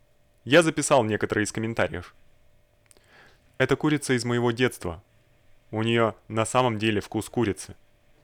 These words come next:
"Я просто больше не доверяю мясу из супермаркета".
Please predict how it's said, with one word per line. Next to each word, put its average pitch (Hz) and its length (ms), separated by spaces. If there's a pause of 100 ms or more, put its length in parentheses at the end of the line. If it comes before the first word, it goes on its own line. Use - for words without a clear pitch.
(1300)
"Я 143 160
просто 190 280
больше 170 260
не 160 60
доверяю 156 400
мясу 123 260
из 107 80
супермаркета". 110 720